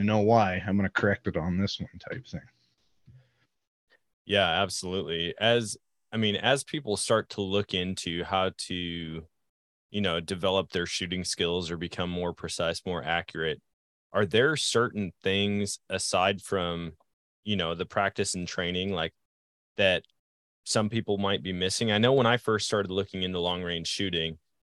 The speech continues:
Speaker 2: one thing, um, that, that was told to me was, like you said, the cheek engagement, where it,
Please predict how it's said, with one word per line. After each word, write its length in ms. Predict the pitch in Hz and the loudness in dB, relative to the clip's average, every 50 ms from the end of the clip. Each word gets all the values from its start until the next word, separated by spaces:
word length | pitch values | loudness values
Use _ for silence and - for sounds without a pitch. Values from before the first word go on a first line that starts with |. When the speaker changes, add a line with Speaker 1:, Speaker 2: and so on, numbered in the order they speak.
| _ _ - | _ _ -2
Speaker 2:
one 220 | 98 110 104 101 | 0 2 2 2
thing, 460 | 101 - 101 95 92 92 92 92 92 90 _ _ _ - - | 2 2 2 4 4 2 0 -2 -6 -10 _ _ _ -8 -4
um, 560 | 95 92 87 85 82 78 76 78 78 80 - _ _ _ _ _ - | -2 -2 0 0 -2 -4 -6 -8 -10 -12 -14 _ _ _ _ _ -2
that, 220 | 104 95 85 - - - | 0 0 0 -2 -6 -6
that 180 | 90 98 90 | -4 -2 -2
was 140 | 85 90 - | -2 -2 -2
told 180 | - 110 110 107 | 0 0 0 0
to 60 | 101 | -2
me 160 | 87 87 87 87 | -4 -4 -4 -4
was, 500 | 82 87 95 90 87 85 - - - - _ _ _ _ | -4 -2 -2 -2 -2 -4 -6 -8 -10 -10 _ _ _ _
like 180 | 101 101 98 - | -4 -4 -4 -4
you 80 | 95 87 | -4 -4
said, 220 | - - 113 98 | 0 0 0 0
the 80 | 90 85 | -2 -6
cheek 280 | - - 120 104 - 98 | -6 -4 -4 -4 -4 -6
engagement, 480 | 92 80 82 80 78 - 82 78 69 | -4 -2 -4 -4 -4 -6 -10 -10 -4
where 260 | 85 98 98 98 95 92 | -2 -2 0 0 0 -2
it, 80 | - | -4